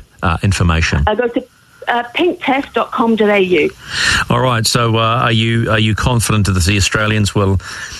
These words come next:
Speaker 1: uh, beat your home, your original home country, so
Speaker 2: <laughs>
Speaker 1: pretty comfortably again in this test?
Speaker 2: Well, if I was Glenn McGrath, I'd say the old McGrath line of five nil. <laughs>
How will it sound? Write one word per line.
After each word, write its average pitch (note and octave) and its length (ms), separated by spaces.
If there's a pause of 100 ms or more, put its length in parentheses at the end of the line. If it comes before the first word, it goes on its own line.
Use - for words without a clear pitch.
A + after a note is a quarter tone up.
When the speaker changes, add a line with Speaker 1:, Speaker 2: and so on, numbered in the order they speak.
(160)
Speaker 1:
uh, F#2 160
beat G2 240
your G#2 140
home, G#2+ 280
your G#2+ 260
original G2 360
home G2+ 260
country, G#2 400
so - 200
Speaker 2:
<laughs> - 120
Speaker 1:
pretty G#2 140
comfortably G#2 460
again G2+ 320
in A2 80
this G#2 200
test? C3 400 (960)
Speaker 2:
Well, A3+ 100
if A#3 80
I G3+ 100
was G3+ 100
Glenn B3 200
McGrath, F#3+ 440
I'd - 80
say F#3+ 100
the G3+ 140
old C#4 180
McGrath G#3 420
line G3 300
of F#3+ 140
five C4 360
nil. G3 220
<laughs> - 160